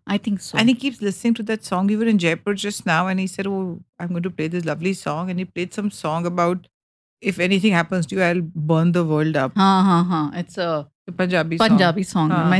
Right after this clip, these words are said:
Speaker 1: son is listening to
Speaker 2: तुझको
Speaker 1: it too
Speaker 2: जला
Speaker 1: also.
Speaker 2: देंगे. On loop. I was like,
Speaker 1: दुनिया
Speaker 2: "What?"
Speaker 1: जला देंगे.
Speaker 2: दुनिया जला देंगे. I said, "What kind of a song is this?"
Speaker 1: हाँ.
Speaker 2: Yeah.
Speaker 1: Uh, it sort of sets
Speaker 2: वो भी
Speaker 1: the
Speaker 2: सुबह सुबह you listen to bhajans or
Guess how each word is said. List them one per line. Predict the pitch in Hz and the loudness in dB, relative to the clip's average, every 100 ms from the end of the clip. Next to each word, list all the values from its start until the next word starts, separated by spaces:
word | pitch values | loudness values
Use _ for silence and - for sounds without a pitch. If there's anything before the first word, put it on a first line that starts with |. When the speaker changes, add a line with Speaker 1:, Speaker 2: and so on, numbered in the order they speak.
| 196 | 4
Speaker 1:
son | 202 | 4
is | 208 196 | 2 -2
listening | 175 180 | -4 0
to | 190 | 4
Speaker 2:
तुझको | 196 | 6
Speaker 1:
it | 208 | 6
too | 196 | 6
Speaker 2:
जला | 180 175 | 6 6
Speaker 1:
also. | 180 | 4
Speaker 2:
देंगे. | 180 170 175 | 4 4 4
On | 214 214 | 8 8
loop. | 254 262 226 | 8 6 4
I | 220 | 6
was | |
like, | 226 | 8
Speaker 1:
दुनिया | 220 233 | 8 6
Speaker 2:
"What?" | 220 | 4
Speaker 1:
जला | 226 202 180 | 4 4 4
देंगे. | 180 214 | 4 8
Speaker 2:
दुनिया | 233 254 226 | 8 8 6
जला | 208 175 180 | 6 6 6
देंगे. | 214 | 4
I | 233 | 4
said, | 277 | 0
"What | 262 | -2
kind | 349 359 | -4 -4
of | |
a | 349 | 0
song | 208 196 339 | 4 4 4
is | 330 220 | 2 4
this?" | 190 151 | 4 4
Speaker 1:
हाँ. | 151 - 180 | 0 -4 -6
Speaker 2:
Yeah. | 160 151 - 190 | -4 -6 -8 -2
Speaker 1:
Uh, | 185 | -2
it | 180 185 240 | -2 -4 0
sort | 240 | 0
of | - - | -2 0
sets | 240 | 4
Speaker 2:
वो | 330 | 6
भी | |
Speaker 1:
the | 208 | 6
Speaker 2:
सुबह | 262 330 370 | 6 4 4
सुबह | 359 349 | 4 4
you | 302 277 | 4 2
listen | 302 349 | 0 0
to | 285 | 4
bhajans | 196 175 226 | 4 4 4
or | 277 | 4